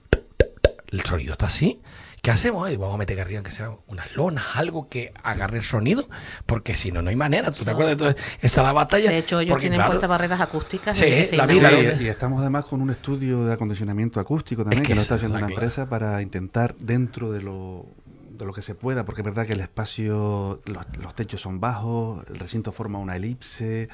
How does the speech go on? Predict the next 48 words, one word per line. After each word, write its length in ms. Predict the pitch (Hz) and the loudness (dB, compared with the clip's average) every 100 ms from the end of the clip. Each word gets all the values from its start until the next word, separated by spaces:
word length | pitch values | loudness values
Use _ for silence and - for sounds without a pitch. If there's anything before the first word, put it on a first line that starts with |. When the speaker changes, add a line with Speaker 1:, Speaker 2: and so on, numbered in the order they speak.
| - - - - | -18 -20 -20 -10
Speaker 3:
techos 240 | 107 101 | -6 -6
de 60 | 95 | -4
metal, 400 | 95 87 117 117 - _ | -6 -4 -4 -6 -10 _
reúne 380 | - 107 120 127 - _ - _ - - | -6 -2 0 -2 -4 _ -20 _ -20 -12
en 260 | 127 117 104 | -6 -6 -6
condiciones 680 | - 104 92 110 120 123 123 | -6 -6 -4 0 2 2 0
que 500 | - 107 98 95 95 - - | 0 0 2 0 -4 -4 -2
perjudican 520 | 107 110 123 117 101 | 0 0 0 0 -2
a 40 | |
la 80 | 95 | -2
hora 140 | 101 101 | -2 0
de 80 | 98 | 0
la, 280 | 98 92 95 | -2 -2 -2
de 100 | 98 | -2
la 80 | |
buena 200 | 95 107 104 | 0 0 0
Speaker 1:
Totalmente. 260 | 110 107 | 0 0
Speaker 3:
insonorización, 520 | 107 110 143 185 - - | 0 2 2 2 -6 -4
pero 140 | 101 | 0
es 40 | 98 | 2
verdad 260 | 98 117 | 2 0
que 80 | 117 | -2
existen 320 | - 104 107 | -4 -4 -2
elementos, 360 | 101 98 147 131 | -2 -2 -2 -4
en 60 | 101 | -6
este 140 | - | -4
caso 300 | 92 - 98 | -2 -2 -2
las 120 | 92 90 | -4 -4
barreras 360 | 92 95 90 | -6 -8 -10
que 80 | 87 | -10
ten-, 160 | 92 87 | -8 -6
las 260 | 82 80 | -8 -8
barreras, 320 | 80 92 95 98 | -10 -10 -4 0
Speaker 1:
Pero 120 | 117 | 2
ha 40 | |
Speaker 3:
la, 60 | 92 | 2
Speaker 1:
mejorado, 360 | 127 156 - 123 | 4 2 2 -2
Speaker 3:
la 60 | |
Speaker 1:
¿eh? 40 | 120 | -4
Speaker 3:
tela, 120 | - - - | -6 -12 -2
ha 80 | 123 | 2
mejorado 280 | 117 117 | 4 4
Speaker 1:
Ha 40 | 117 | 2
mejorado 240 | 101 120 | 2 2
Speaker 3:
muchísimo, 180 | 123 110 | 2 0
ha 20 | 98 | 0
Speaker 1:
muchísimo. 220 | 95 156 110 | 0 2 2
Speaker 3:
mejorado, 240 | 107 | 2